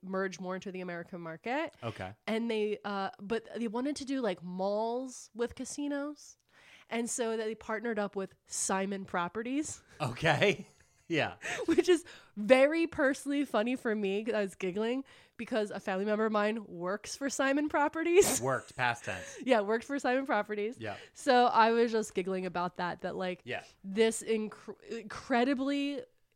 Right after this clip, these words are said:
Speaker 1: successful casino company bought this yacht so that they can, like, probably, like, just give it to the big rollers, honestly.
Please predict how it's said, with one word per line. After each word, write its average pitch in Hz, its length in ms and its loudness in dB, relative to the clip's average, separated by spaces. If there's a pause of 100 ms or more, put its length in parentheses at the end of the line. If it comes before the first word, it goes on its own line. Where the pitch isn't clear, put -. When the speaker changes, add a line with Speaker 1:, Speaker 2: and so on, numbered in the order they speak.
Speaker 1:
successful 220 840 -6
casino 202 560 -4
company 175 540 -8
bought 185 400 -2
this 196 200 -6
yacht 180 480 -4
so - 120 -6
that 175 180 -8
they 180 160 -4
can, 185 180 -10
like, 180 300 -8 (440)
probably, 311 280 -2
like, 370 220 -2
just - 180 -8
give 233 140 -4
it 233 60 -10
to 214 80 -12
the 190 100 -6
big 196 180 0
rollers, 180 460 -6
honestly. 190 580 -8